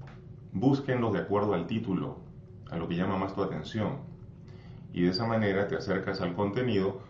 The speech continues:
toma notas, sumamente interesante que escribas las ideas que te parecen más importantes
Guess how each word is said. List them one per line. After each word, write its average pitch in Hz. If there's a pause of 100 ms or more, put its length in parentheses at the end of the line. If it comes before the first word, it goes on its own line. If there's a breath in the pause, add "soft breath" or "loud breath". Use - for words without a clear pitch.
(180 loud breath)
toma 92
notas, 110
sumamente 101
interesante 90
que 92
escribas 123
las -
ideas 87
que -
te 80
parecen 82
más 85
importantes 98